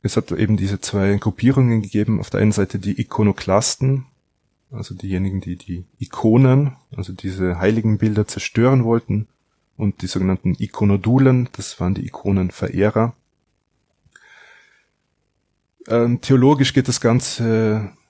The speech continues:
natürlich auf das Bilderverbot zurück.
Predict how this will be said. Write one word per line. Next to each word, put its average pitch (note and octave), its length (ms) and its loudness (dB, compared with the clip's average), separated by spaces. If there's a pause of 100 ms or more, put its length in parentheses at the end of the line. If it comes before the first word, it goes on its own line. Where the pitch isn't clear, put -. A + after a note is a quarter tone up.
natürlich G#2+ 500 -2
auf - 80 -6
das - 180 -4
Bilderverbot G2+ 840 0
zurück. - 680 -6